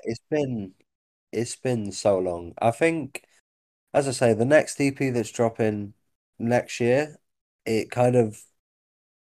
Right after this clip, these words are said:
puts into perspective where I've been, I guess. It, 'cause, like, I feel like people just think that I dipped and just <laughs> didn't release music for a year.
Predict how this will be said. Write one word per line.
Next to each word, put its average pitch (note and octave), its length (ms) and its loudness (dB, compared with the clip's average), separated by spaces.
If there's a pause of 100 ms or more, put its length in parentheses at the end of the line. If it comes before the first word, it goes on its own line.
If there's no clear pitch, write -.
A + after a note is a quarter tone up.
(120)
puts - 320 0
into G#2+ 320 -2
perspective - 760 -4
where F2+ 420 0
I've F2 180 -6
been, E2+ 300 -6 (160)
I F2 60 -8
guess. E2+ 500 -8
It, - 280 -10 (680)
'cause, G#2 280 -4
like, G#2+ 420 4 (140)
I B2+ 120 6
feel D#3 240 4
like C#3+ 380 6 (220)
people C#3 320 0
just B2+ 240 -2
think A2 200 2
that F2+ 100 2
I F#2 80 -2
dipped - 460 -4
and F#2 160 -8
just F2+ 240 -10 (200)
<laughs> - 200 -20
didn't C#3+ 380 2
release A#2 360 0
music A2+ 300 -2
for A2 140 0
a A2 40 2
year. A#2 300 2